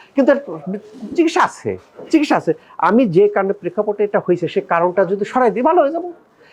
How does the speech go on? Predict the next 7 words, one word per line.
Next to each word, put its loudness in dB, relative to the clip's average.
এখন 4
কারণ 0
সরাইতে -2
যে 2
টাইম 2
লাগে। -2
এখন 0